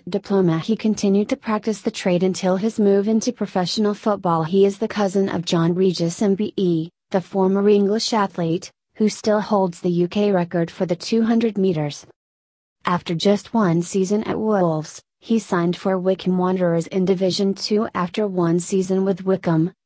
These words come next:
he was on the move again, this time to Chester City. After again striking up an excellent rapport with the fans of his latest club,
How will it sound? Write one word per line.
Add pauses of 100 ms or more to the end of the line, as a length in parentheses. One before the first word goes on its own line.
he
was
on
the
move
again, (180)
this
time
to
Chester
City.
After
again
striking
up
an
excellent
rapport
with
the
fans
of
his
latest
club,